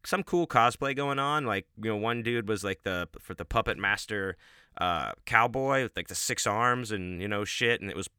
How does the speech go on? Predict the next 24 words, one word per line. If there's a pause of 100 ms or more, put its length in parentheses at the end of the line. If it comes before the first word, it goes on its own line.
really
badass.
I
think
that's
Puppet
Master,
I
think.
But, (520)
uh,
and
then
there
was
a
Leatherface
from
part
two
that
was
extremely
badass,